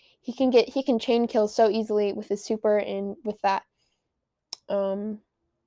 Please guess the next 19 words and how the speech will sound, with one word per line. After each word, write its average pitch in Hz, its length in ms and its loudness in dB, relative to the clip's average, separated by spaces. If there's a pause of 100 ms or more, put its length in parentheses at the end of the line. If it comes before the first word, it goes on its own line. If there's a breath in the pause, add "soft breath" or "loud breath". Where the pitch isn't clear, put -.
(160)
I'm - 120 -20
trying 240 180 -4
to 233 60 -2
remember 220 280 -6
what 220 120 -6
it's 220 100 -14
called. 233 340 -8
Creepy 262 260 4
Harvest. 226 600 -4 (240 soft breath)
With 254 100 0
that 285 120 2
Creepy 233 220 -2
Harvest, 214 540 -4
he's 214 140 -4
just 202 160 -6
so 214 180 4
overpowered. 208 600 0 (500 soft breath)
And 214 120 0
then 208 400 -2